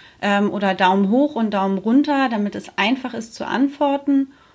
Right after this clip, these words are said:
Und natürlich auch, äh, nicht zu übertreiben mit der Menge, nicht nur noch Umfragen machen. Ähm, das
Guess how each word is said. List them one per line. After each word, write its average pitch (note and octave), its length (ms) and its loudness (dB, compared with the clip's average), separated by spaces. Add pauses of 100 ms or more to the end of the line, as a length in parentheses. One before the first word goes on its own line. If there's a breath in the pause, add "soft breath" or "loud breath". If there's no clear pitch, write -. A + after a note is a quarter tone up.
(260 soft breath)
Und C#4 180 2
natürlich C4+ 520 0
auch, B3 400 -2
äh, A3+ 380 0 (160)
nicht C4+ 380 2
zu D#4 120 -6
übertreiben C#4+ 960 2
mit F4 200 4
der D#4+ 100 2
Menge, C4+ 340 2
nicht C#4 380 0
nur F#4 300 -4
noch E4+ 240 -2
Umfragen B3+ 760 0
machen. C4 460 2 (380 loud breath)
Ähm, A3+ 400 2
das A#3 340 -2